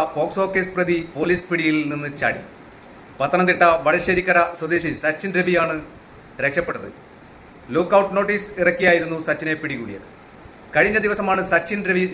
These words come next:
ഷാർജയിൽ നിന്ന് ഡൽഹി വിമാനത്താവളത്തിലെത്തിയത്. പത്തനംതിട്ടയിൽ നിന്നുള്ള സൈബർ പോലീസ് സംഘം ഇവിടെ എത്തി കസ്റ്റഡിയിലെടുക്കുകയായിരുന്നു. പ്രതിയെ ഡൽഹിയിൽ നിന്ന് ബംഗളൂരുവിലേക്ക് വിമാനമാർഗം എത്തിച്ച് ബസ്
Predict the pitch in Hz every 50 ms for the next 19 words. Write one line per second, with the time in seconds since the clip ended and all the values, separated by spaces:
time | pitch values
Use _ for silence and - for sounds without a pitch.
0 | - - - 156 175 175 185 190 185 185 180 175 170 156 147 147 160 160 170 180
1 | 170 170 170 180 175 175 170 - - 165 156 151 147 143 139 117 110 104 104 101
2 | 95 92 - - - - - - - - - - 120 - - 170 180 180 180 180
3 | 185 180 180 180 175 175 175 175 165 165 170 165 160 156 - - - - - 139
4 | 151 156 185 175 - 175 175 170 165 156 - 156 147 151 147 143 143 - 143 139
5 | 135 127 110 92 - 98 95 - - - - - - - - - - - - -
6 | - 147 156 156 - 190 190 185 185 180 170 160 156 143 143 123 113 107 98 101
7 | 98 - - - - - - - - - - 143 151 160 208 202 202 175 175 175
8 | 180 180 208 214 214 208 202 202 202 196 190 - - - - 143 156 160 175 202
9 | 202 202 202 196 196 190 185 190 170 160 160 175 190 190 190 190 185 180 185 180
10 | 175 170 170 165 160 165 147 113 - - - - - - - - - - 104 143
11 | 151 156 - - 190 196 202